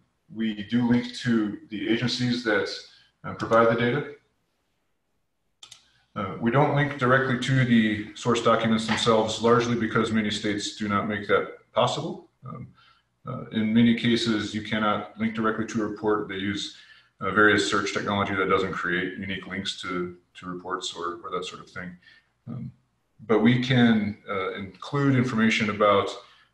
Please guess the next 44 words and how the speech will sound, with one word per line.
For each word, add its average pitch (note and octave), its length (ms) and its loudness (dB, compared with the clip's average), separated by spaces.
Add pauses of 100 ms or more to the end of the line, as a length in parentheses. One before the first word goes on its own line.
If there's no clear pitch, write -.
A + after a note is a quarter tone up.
(120)
uh, F#2 220 -8
which A#2+ 380 0
campaign A2+ 240 2
finance G#2 380 0
report G2+ 340 -4
data F#2+ 180 -2
came G#2 240 -4
from. G#2+ 200 -2
If G2 100 -8
you F#2 60 -12
give G2 160 -6
us - 140 -6
a - 40 -16
call, F#2+ 280 -2
we F#2+ 120 -10
can F2+ 280 -14 (340)
talk G2+ 240 -2
that F#2 120 0
over F#2 200 -2
with F2+ 240 -4
you F2+ 160 -4
if F2 120 -6
you're E2+ 200 -4
concerned G2 380 -4
about F#2 280 0
anything F#2+ 520 -4
or F2+ 300 -2
have E2+ 260 -2 (320)
just - 140 -10
questions A2+ 280 0
about G2+ 140 2
where F#2 80 2
it F#2+ 100 0
came F2+ 140 -8
from, F2+ 300 -6
and F2+ 100 -6
we F2+ 100 -10
can F2 120 -16
help F2+ 260 -8
you F2 180 -12 (200)
locate F#2 320 -8
that E2+ 160 0
original, E2 500 -12 (120)
um, D#2 260 -10